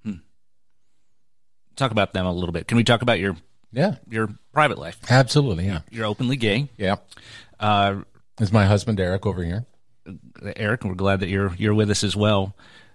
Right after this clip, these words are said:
Speaker 1: Your coming out publicly is probably one of the most difficult that I've ever heard about.
Speaker 2: Mm-hmm.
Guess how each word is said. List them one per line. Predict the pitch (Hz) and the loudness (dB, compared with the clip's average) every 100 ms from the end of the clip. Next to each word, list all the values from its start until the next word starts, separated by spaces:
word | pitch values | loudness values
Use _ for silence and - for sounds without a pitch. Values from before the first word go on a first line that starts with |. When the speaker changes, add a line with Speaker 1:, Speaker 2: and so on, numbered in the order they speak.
| - _ _ _ _ - - _ _ | -20 _ _ _ _ -20 -20 _ _
Speaker 1:
Your | - 113 113 131 143 131 - - - - - - - - _ _ | -10 0 4 6 4 2 -6 -14 -20 -20 -20 -20 -20 -20 _ _
coming | - - 131 123 | -6 0 2 4
out | 113 120 - | 2 0 -2
publicly | - 120 117 - 98 98 | -2 0 0 0 0 0
is | 101 107 - | -2 -2 -2
probably | - 113 110 104 | 2 2 4 2
one | 101 107 | 4 4
of | |
the | 101 | 4
most | 101 90 92 | 2 2 0
difficult | 110 113 113 101 98 - | 0 0 0 2 0 0
that | 98 | 0
I've | 98 98 | 2 0
ever | 95 104 95 95 95 85 - - | -2 -2 0 2 0 -2 -12 -2
heard | 110 95 | 0 2
about. | 82 - - - | -2 -6 -12 -16
Speaker 2:
Mm-hmm. | 76 82 | -12 -10